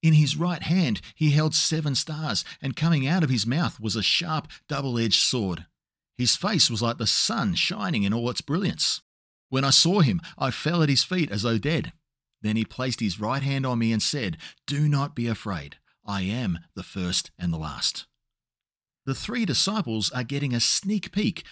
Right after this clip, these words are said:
of that glorious appearance. However, six times in Revelation, we also see the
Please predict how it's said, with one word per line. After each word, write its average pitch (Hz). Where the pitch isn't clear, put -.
of 101
that 135
glorious 110
appearance. -
However, 151
six -
times 170
in 143
Revelation, 131
we 135
also 247
see 170
the 143